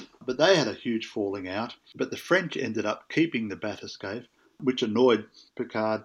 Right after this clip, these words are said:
terribly. So he went off to Italy and built another one. And, um, so there were two in the nineteen fifties, and they were competing to go deeper.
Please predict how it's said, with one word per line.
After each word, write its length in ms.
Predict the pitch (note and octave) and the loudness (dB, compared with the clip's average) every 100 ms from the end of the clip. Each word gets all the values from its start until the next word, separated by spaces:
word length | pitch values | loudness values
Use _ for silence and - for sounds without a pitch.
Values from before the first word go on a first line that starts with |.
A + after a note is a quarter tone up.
| _ | _
terribly. 440 | B2+ A#2 A#2 E3 E3+ _ _ _ _ _ | 2 4 4 0 -2 _ _ _ _ _
So 160 | - D3 | -2 4
he 160 | F3+ | 4
went 180 | E3+ C3 | 6 2
off 160 | A2 - | 2 -6
to 100 | - D#3 | -4 -2
Italy 480 | D3+ C3 G2+ G#2 | 0 0 -2 -2
and 160 | B2 G#2+ | -4 0
built 220 | B2+ A#2 | 0 0
another 300 | A2 C#3+ D#3+ | 2 2 2
one. 200 | G#2+ F#2 - _ _ - - _ _ _ - | 0 -4 -12 _ _ -20 -20 _ _ _ -4
And, 340 | B2 B2 B2 | -2 -2 -2
um, 220 | B2 A#2+ - | -2 -4 -10
so 180 | - C3+ | 0 4
there 140 | C3 | 4
were 80 | C3+ | 2
two 400 | C3+ G#3 D3+ - | 4 6 6 4
in 100 | - | -6
the 60 | G#2+ | -6
nineteen 320 | G2+ G2 F#2 | -4 -4 -4
fifties, 460 | - G#2+ - A#2+ - | -6 -8 -6 -6 -4
and 120 | D3 | 0
they 120 | D#3 | 2
were 100 | D#3 | 0
competing 720 | - D3+ - E3+ F#3 D3+ A2 | -2 -8 -4 -2 -2 -2 -4
to 100 | A2 | -6
go 220 | G#2+ G2+ | -6 -8
deeper. 420 | G#2 C3+ D3 G2+ | 0 2 2 -4